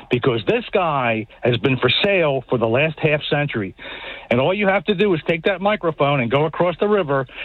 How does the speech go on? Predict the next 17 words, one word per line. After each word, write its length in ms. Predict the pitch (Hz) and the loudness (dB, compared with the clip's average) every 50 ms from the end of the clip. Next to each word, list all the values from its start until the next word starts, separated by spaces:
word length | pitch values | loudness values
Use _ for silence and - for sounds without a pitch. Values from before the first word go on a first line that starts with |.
| - - - | -14 -6 -2
and 120 | 104 107 | 0 0
start 340 | 107 - - 135 156 175 - | 0 2 0 0 0 0 0
talking 320 | - 170 175 185 - 190 180 | 0 0 0 0 0 0 -2
to 80 | 190 | 0
people 360 | 151 180 185 170 147 170 175 | 0 0 0 2 2 2 2
in 100 | 180 170 | 2 2
Delaware. 500 | 147 156 139 143 127 110 107 101 92 - - | 2 0 0 0 -2 -2 -2 -2 -4 -2 0
And 140 | 117 117 120 | 0 2 2
there's 120 | 117 110 | 2 2
a 40 | 113 | 2
lot 380 | 104 107 113 127 151 160 202 | 2 2 2 2 2 2 0
of 80 | 226 - | 0 -2
stories 340 | - - 220 214 214 208 165 | 0 2 2 4 4 2 2
that 100 | 180 170 | 2 0
are 80 | 170 | 2
gonna 200 | 143 170 170 156 | 2 2 0 0
break 480 | 147 123 113 147 151 139 127 120 - | -2 0 0 0 2 2 0 -2 -6